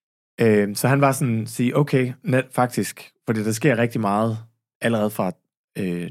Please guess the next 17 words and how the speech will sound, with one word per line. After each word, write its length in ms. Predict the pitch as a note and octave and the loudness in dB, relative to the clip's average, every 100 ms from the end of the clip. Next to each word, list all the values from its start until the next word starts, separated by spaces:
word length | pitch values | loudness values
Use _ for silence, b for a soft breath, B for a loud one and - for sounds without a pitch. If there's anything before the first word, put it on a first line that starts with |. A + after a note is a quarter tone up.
| - | -4
du 60 | F#2 | -2
er 100 | F2+ | -2
tredive, 380 | - G#2+ C3+ | -2 -2 0
til 160 | C#3 A2+ | -4 -6
du 60 | G2+ | -4
bliver 180 | G#2+ | -2
fyrre. 400 | F2+ - E2 F#2+ - _ _ _ _ _ _ _ _ _ - | -2 -2 -2 -2 -6 _ _ _ _ _ _ _ _ _ -8
Og 60 | |
så 100 | - | -6
går 180 | A#2 G#2+ | 0 2
det 80 | G2 | 2
jo 60 | F2+ | 0
faktisk 300 | G#2+ G#2+ B2 | 0 0 0
ned 140 | A#2 | 0
ad 80 | F2+ | 0
bakke, 300 | - F2+ G#2+ | -4 -8 -4
ikke? 140 | D3 | -4